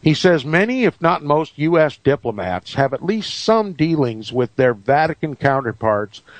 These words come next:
during the course of their foreign service careers. For my part, I witnessed the leadership role played by papal nuncios in assignments to three different countries in Latin America.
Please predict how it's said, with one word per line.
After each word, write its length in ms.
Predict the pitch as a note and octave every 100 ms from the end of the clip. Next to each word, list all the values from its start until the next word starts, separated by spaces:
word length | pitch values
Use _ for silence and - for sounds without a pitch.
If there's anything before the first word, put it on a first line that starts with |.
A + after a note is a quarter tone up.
| - -
during 280 | C#3+ D3 C3+
the 60 |
course 360 | - C#3+ C#3 -
of 80 | A#2
their 160 | A#2+
foreign 400 | - D3 C#3 G#2+
service 420 | - C#3+ B2+ F#2
careers. 680 | - A#2 G#2+ G2 D2 - - - _ _ _ _ _ _ _ _ _ _ _ _ -
For 100 | C3+
my 240 | C3 F#3+
part, 400 | A#3 - G#2 F#2+ - _ _ -
I 100 | C3
witnessed 480 | C3+ F#3 G3+ G#3 -
the 80 | C#3+
leadership 540 | C#3+ F#3+ F3+ - E3+
role 240 | D3 D3+ D3+
played 400 | - D3+ D3+ -
by 200 | A2+ G#2
papal 480 | - - F3+ - C3
nuncios 1000 | B2+ E3+ G#3 F3+ D3 G2 D#2 C#2 - - _ _ _ _
in 160 | C#3 C#3
assignments 760 | - E3+ F3+ F#3 A2+ - - -
to 120 | C3+
three 280 | - G3 F#3+
different 360 | F3 - E3+
countries 480 | - C#3+ - A#2+ A2
in 80 | B2
Latin 360 | A#2+ A#2+ A2
America. 580 | A#2+ D3 D#3 A2+ - C#2+